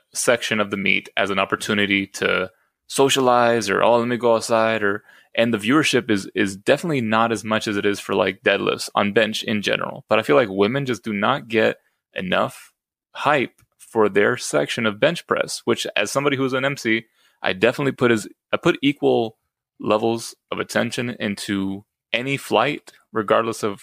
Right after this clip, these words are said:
you know, man or woman, squat, bench, or deadlift. But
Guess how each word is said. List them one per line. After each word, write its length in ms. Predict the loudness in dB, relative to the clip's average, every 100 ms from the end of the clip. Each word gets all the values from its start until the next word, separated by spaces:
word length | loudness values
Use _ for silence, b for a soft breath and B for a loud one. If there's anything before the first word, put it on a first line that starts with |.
| -20 _
you 100 | -6
know, 100 | -4
man 220 | 0 0 0
or 80 |
woman, 480 | -2 -2 -2 -6 -12 -20 _ _
squat, 360 | -6 0 2 2
bench, 200 | 0 0
or 40 |
deadlift. 520 | 0 0 0 -4 -8 -4
But 260 | 2 2